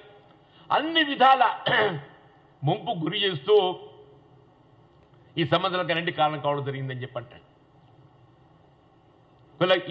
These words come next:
ఈ ప్రాణహిత గోదావరి నది జలాలతో పాటు ఇవాళ ఎస్ఎల్బీసీ ఉన్నదే.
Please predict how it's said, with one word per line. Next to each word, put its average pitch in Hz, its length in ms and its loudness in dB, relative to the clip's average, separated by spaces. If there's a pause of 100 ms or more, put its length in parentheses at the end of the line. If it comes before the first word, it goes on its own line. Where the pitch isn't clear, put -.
ఈ - 20 2 (220)
ప్రాణహిత 208 440 2 (100)
గోదావరి 202 420 4
నది 185 220 -6
జలాలతో 180 400 2
పాటు 180 200 4
ఇవాళ 196 240 0
ఎస్ఎల్బీసీ 170 540 -4
ఉన్నదే. 135 280 -6